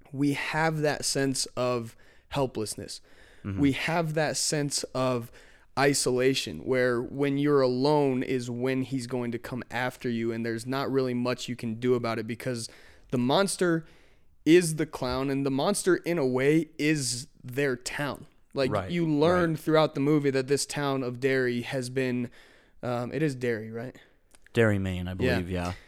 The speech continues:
Speaker 1: That this town has been haunted by it for forever.
Speaker 2: For a long time.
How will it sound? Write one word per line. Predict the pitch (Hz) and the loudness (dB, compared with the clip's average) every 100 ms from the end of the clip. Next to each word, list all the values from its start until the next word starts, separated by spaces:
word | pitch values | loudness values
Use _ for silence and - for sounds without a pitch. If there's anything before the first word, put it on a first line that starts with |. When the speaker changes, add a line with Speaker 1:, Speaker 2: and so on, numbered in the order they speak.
| - | -2
Speaker 1:
That | 165 170 | 0 4
this | 185 | 4
town | - 190 175 | 4 0 2
has | 170 | 0
been | 156 143 | 0 -2
haunted | - 151 151 143 | -2 -2 -2 -2
by | 131 131 | -2 0
it | 131 131 - - | 0 -2 -4 -14
for | - 123 117 113 113 _ _ - | -4 -2 0 -4 -6 _ _ -20
forever. | - 151 135 135 - - | -6 0 2 2 -4 -6
Speaker 2:
For | 104 | -2
a | 95 | 0
long | 98 90 | 0 0
time. | 92 - - | -6 -12 -16